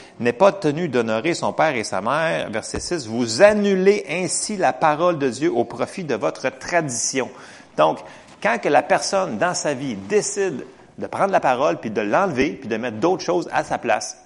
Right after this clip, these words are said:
son idée, sa théologie, sa tradition, ben c'est sûr que la parole, elle fonctionnera pas dans sa vie. Et ça, c'est la première chose que Jésus avait dit sur ça. La deuxième chose, j'avance dans mon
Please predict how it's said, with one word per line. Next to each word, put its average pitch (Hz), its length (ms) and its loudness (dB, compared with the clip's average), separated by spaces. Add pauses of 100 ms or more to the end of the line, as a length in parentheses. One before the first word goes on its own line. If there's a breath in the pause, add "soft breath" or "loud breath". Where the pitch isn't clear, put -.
(120)
son 156 380 -2
idée, 120 280 0
sa 151 200 -4
théologie, 117 480 -2
sa 190 220 -2
tradition, 127 560 -4 (360 loud breath)
ben 113 100 -4
c'est 131 120 -8
sûr 165 160 -6
que 147 60 -4
la 113 120 -2
parole, 120 440 -2 (280)
elle 98 260 0
fonctionnera 120 520 -6
pas 135 140 -6
dans 113 180 -4
sa - 180 -8
vie. 92 120 -12 (640)
Et - 60 -12
ça, 165 80 -8
c'est 147 80 -6
la 139 60 -2
première 151 260 -2
chose 175 180 -6
que 135 100 -4
Jésus 117 260 -4
avait 113 180 -4
dit 113 120 -10
sur - 180 -14
ça. - 160 -12 (600 loud breath)
La 131 160 0
deuxième 180 460 2
chose, 107 420 -2 (340)
j'avance 107 400 -8
dans 95 140 -8
mon 92 420 -6